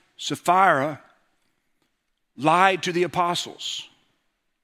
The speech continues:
about how much of the proceeds of the land sale that were, were gonna go to the work.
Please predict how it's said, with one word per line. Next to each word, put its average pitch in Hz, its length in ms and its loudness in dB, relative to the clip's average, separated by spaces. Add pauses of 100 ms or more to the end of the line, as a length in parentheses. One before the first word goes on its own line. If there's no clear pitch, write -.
(1300)
about 143 260 2
how 175 220 4
much 170 280 0
of 156 80 -2
the 147 60 -4
proceeds 160 600 -2
of 139 60 -4
the 131 80 -4
land 185 400 0
sale 127 460 -2 (880)
that 139 180 -2
were, 147 220 -8
were 139 140 -4
gonna 160 180 -2
go 143 180 -2
to 147 120 -4
the 131 80 -4
work. - 480 -12